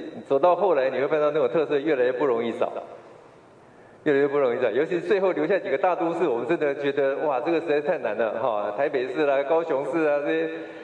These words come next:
呃，台中市哈，就是，呃，你会觉得大都市眼睛看到都一样的时候，要在里面再挖到更深的东西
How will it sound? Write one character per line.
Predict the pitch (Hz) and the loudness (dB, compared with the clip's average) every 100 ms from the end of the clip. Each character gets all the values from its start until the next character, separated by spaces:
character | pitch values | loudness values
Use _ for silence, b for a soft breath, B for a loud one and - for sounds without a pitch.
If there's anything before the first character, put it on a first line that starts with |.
| - | -4
呃， | 147 | -2
台 | 139 147 | 0 -2
中 | 143 175 | 0 -2
市 | 175 175 160 | 0 0 0
哈， | 135 127 110 | 0 -2 -2
就 | 175 | -2
是， | 196 180 160 160 - - B B B - - | 0 0 -2 -6 -10 -14 B B B -18 -6
呃， | - 151 151 147 - - - | 0 0 0 -8 -12 -18 -10
你 | 147 | -4
会 | 165 220 | -2 0
觉 | 190 | 0
得 | 170 | -2
大 | 175 196 | 0 0
都 | 190 | 0
市 | 185 190 160 | -2 -4 -2
眼 | 139 143 | -2 -2
睛 | 185 | -2
看 | 214 | -2
到 | 180 165 | -2 0
都 | 170 | -2
一 | 147 151 | 0 0
样 | 165 | 0
的 | 135 | -2
时 | 127 | -2
候， | 143 151 123 135 117 - - | 0 0 0 -4 -6 -8 -2
要 | 170 | 2
在 | 196 175 | 2 2
里 | |
面 | 170 170 | 0 0
再 | 175 | 2
挖 | 170 175 | 2 2
到 | |
更 | 170 185 165 | 0 0 0
深 | 170 | 0
的 | 135 | 2
东 | 147 139 | 0 0
西 | - 147 143 143 143 | -2 -2 0 -2 -6